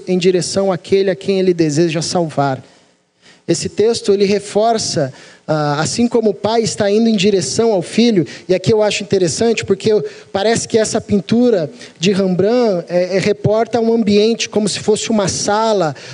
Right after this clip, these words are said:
ou uma varanda, e o pai acolhendo ali. Mas, obviamente, é uma expressão poética, porque, ah, e, e isso, às vezes, pode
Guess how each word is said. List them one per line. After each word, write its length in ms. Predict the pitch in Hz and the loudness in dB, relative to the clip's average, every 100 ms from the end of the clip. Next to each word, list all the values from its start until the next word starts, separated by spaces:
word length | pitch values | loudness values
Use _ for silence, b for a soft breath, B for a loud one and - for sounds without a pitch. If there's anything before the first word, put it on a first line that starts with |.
| B | B
ou 160 | 180 208 | 0 2
uma 180 | 208 208 | 2 0
varanda, 680 | 226 190 208 208 160 127 B B | 2 2 2 2 0 -2 B B
e 80 | 185 | 0
o 60 | 202 | 2
pai 400 | 208 208 226 226 | 0 0 2 0
acolhendo 680 | 220 226 208 208 240 208 | 0 0 2 2 2 2
ali. 340 | 185 170 147 120 - _ B B B B | 2 2 0 0 -10 _ B B B B
Mas, 600 | 196 226 226 214 - - | 0 2 2 0 -2 -4
obviamente, 520 | 220 208 226 220 233 208 | -2 0 0 0 0 0
é 40 | |
uma 140 | 208 | 0
expressão 480 | 202 - 208 - 220 | 0 0 -2 0 0
poética, 540 | 220 190 202 220 - 180 | 2 2 2 0 -2 -2
porque, 540 | 196 180 220 220 208 B B B | -2 0 2 2 0 B B B
ah, 320 | 175 175 151 156 156 | -2 -2 -2 -4 -4
e, 280 | 208 202 208 | -2 0 2
e 100 | 233 | 2
isso, 420 | 247 - 208 175 - | 2 0 -2 -2 -4
às 160 | 185 180 | -2 0
vezes, 160 | 214 | 0
pode 400 | - 220 196 190 | 0 -2 0 -2